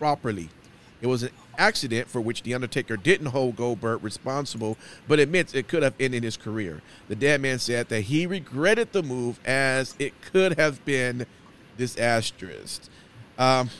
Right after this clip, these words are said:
number two, Baron Corbin's backstage heat with Razar. Speaking to Renee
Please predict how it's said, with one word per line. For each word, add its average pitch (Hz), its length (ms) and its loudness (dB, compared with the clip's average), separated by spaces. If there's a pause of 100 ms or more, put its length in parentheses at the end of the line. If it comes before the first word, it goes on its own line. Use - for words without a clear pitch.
(140)
number 190 220 2
two, 190 300 2
Baron 180 300 2
Corbin's 165 600 -2 (140)
backstage 156 840 0
heat 151 260 0 (420)
with 147 420 4 (580)
Razar. 131 600 2 (640)
Speaking 208 460 0
to - 180 2
Renee 143 500 2